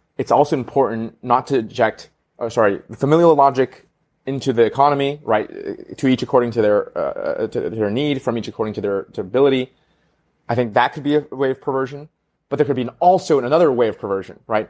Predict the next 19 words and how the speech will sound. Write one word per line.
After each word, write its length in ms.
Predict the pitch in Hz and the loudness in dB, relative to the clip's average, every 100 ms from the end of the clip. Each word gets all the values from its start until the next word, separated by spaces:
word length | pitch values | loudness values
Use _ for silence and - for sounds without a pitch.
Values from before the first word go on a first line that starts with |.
| _ - | _ -8
Which 140 | 147 | -4
is 120 | 120 | -4
to 60 | 139 | -4
inject 580 | 139 117 165 160 - - | -6 0 2 2 -2 -14
the 120 | 131 135 | -2 0
logic 380 | 120 147 147 | 2 0 0
of 40 | 127 | -6
the 80 | 120 | -6
economy 420 | - 156 147 120 | 0 0 0 -2
and 100 | 117 | -4
money 340 | 127 117 110 _ _ _ 190 | -4 -4 -8 _ _ _ 2
into 580 | 175 165 - 135 123 - | 2 2 0 0 0 -6
the 80 | 113 | -4
family, 520 | 117 110 101 - - _ _ - _ _ | -2 -2 -4 -12 -20 _ _ -20 _ _
because 180 | 143 120 | -4 0
the 100 | 139 | 0
family 420 | 156 160 160 131 | 0 -2 -2 -4
should 420 | - - 175 143 | -6 0 0 0
be, 320 | 127 110 101 | -4 -4 -8